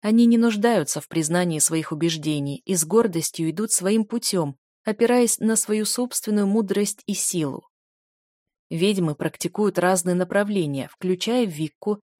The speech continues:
традиционную народную магию и электичное колдовство.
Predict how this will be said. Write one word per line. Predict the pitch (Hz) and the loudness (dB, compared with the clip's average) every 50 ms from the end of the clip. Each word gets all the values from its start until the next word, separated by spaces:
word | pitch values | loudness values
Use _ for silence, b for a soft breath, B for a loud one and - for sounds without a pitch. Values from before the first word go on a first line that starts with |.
| _ _ | _ _
традиционную | - 180 185 180 190 - - - 202 226 254 233 208 190 180 | 0 0 0 0 -2 -2 0 2 4 4 4 4 4 4 2
народную | 175 170 170 175 175 160 147 147 143 135 135 | 2 2 4 4 2 2 2 -2 -2 -2 -2
магию | 139 165 214 233 214 196 202 196 190 - _ _ | -2 -2 -2 -4 -2 -2 -4 -4 -4 -6 _ _
и | 247 254 240 202 | -2 0 0 2
электичное | 180 175 170 - _ - 220 226 - - 202 190 185 180 | 0 -2 -2 -4 _ -8 -6 -6 -6 -4 -2 -2 -2 -2
колдовство. | - 185 175 156 165 156 - - - 147 135 139 143 - | -2 -2 -2 -2 -2 -4 -4 -8 -8 -10 -10 -10 -12 -12